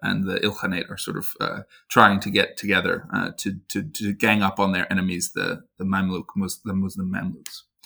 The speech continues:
Yeah, so I mean, I think there, there is a, um, yeah, there is a book, a famous book. Um,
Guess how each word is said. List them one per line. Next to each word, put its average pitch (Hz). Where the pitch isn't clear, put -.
Yeah, 156
so -
I 208
mean, 165
I 151
think 175
there, 156
there 156
is 170
a, 139
um, 110
yeah, 135
there 135
is 135
a 131
book, 127
a 110
famous 110
book. -
Um, 95